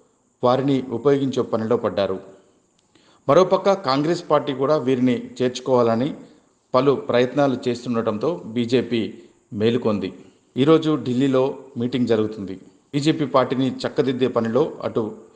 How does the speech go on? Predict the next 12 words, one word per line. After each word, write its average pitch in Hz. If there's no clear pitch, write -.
జాతీయ 123
అధ్యక్షుడు, 127
ముఖ్యమైన 123
నాయకుడు 110
ఇద్దరు 143
కలిసి 127
పనిచేస్తున్నారు. 120
ఈరోజు 185
కేవలం 165
నడ్డాతోనే 151
ఈటెల 127
రాజేందర్, 135